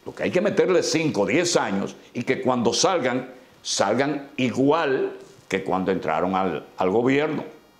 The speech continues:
Es decir, todo lo que usted se pudo haber llevado, de alguna manera hay que incautarlo.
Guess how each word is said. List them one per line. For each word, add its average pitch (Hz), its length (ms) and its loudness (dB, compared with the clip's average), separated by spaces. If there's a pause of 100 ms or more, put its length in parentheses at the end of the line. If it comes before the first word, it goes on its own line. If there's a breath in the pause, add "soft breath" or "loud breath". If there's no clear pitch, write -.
(380)
Es 101 140 2
decir, 117 580 0
todo 135 300 4
lo 196 100 0
que 196 80 2
usted 180 240 2
se 160 140 0
pudo 151 240 2
haber 143 180 2
llevado, 127 580 2 (360 loud breath)
de 110 160 2
alguna 156 400 2
manera 139 580 0
hay 117 160 0
que - 140 0
incautarlo. 87 640 -2